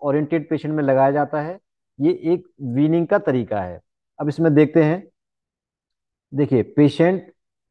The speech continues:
सांस नहीं ले रहा है, ट्रिगर नहीं कर रहा है, देखिए पेशेंट सांस नहीं ले रहा है, तो इसमें क्या होगा, पेशेंट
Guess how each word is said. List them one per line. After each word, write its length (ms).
सांस 280
नहीं 160
ले 140
रहा 100
है, 60
ट्रिगर 320
नहीं 200
कर 160
रहा 160
है, 180
देखिए 260
पेशेंट 300
सांस 300
नहीं 120
ले 140
रहा 120
है, 140
तो 120
इसमें 260
क्या 160
होगा, 360
पेशेंट 400